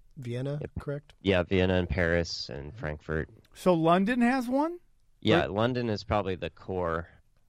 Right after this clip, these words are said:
Speaker 2: I would say, of this whole thing, actually.
Speaker 3: And when do they start to work with the royal family? At what point do they kinda go from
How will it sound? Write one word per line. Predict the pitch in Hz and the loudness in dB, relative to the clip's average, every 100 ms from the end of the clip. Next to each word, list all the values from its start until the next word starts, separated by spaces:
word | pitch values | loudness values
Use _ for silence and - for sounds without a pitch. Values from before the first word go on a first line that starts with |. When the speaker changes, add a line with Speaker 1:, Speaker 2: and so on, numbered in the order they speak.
| _ _ | _ _
Speaker 2:
I | 78 | -6
would | 73 67 | -6 -6
say, | - 76 | -4 -4
of | 71 | -4
this | 73 71 | -6 -6
whole | 73 67 | -6 -6
thing, | - 69 67 | -4 -4 -2
actually. | 60 - - 87 87 - - | -4 -4 -2 -2 -2 -8 -6
Speaker 3:
And | 214 240 | -2 2
when | 330 | 2
do | 392 | 4
they | 381 403 | 2 2
start | 285 - 240 240 | -2 0 2 2
to | 220 | 0
work | 175 165 180 185 - | 2 4 6 4 0
with | 143 165 156 - - | 0 2 2 -2 -10
the | 143 156 | 0 2
royal | 147 156 156 | 6 6 6
family? | 147 165 151 151 | 4 2 2 0
At | 156 | 0
what | 208 311 | 2 2
point | - 262 240 | 2 0 0
do | 214 | 2
they | 185 165 | 2 4
kinda | 180 175 175 | 2 2 4
go | 156 165 | 6 6
from | 151 - 156 151 143 | 6 4 4 4 2